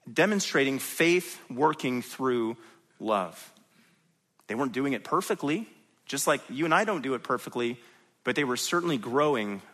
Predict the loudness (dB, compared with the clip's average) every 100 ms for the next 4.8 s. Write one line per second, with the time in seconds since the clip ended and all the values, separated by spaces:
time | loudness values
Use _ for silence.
0 | _ -6 -4 0 0 0 -2 -8 -10 -16
1 | -20 _ _ _ _ _ _ _ _ 0
2 | 2 4 4 2 -2 -2 -2 -4 -10 _
3 | _ _ _ _ _ _ -2 2 2 0
4 | -4 -2 2 4 4 0 -4